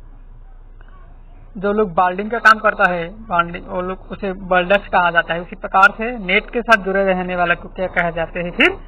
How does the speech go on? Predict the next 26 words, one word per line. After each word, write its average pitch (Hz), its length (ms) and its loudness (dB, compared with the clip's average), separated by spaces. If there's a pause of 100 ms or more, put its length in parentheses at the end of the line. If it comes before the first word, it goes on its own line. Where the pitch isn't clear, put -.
(260)
Netizen, 160 480 -2
ठीक - 220 -8
है। 294 120 -6 (1500)
Net 185 220 -4
के 208 60 -2
साथ 214 140 0
जुड़े 185 220 -2
रहने 185 300 -2
वाले 180 200 -2
को 254 160 -6 (280)
netizen 165 380 -4
कहा 156 240 -4
जाता 160 280 -8
है। 165 140 -10 (3250)
फ़ाइव 202 380 2
नंबर 202 280 -2
में, 190 120 -6
"A 233 180 -2
group 226 260 -2
of 254 140 4 (400)
eight 240 200 2
ad-, 180 440 -8 (2000)
adjacent, 214 580 0 (160)
uh, 175 360 4 (300)
ones 214 400 0
on 185 220 4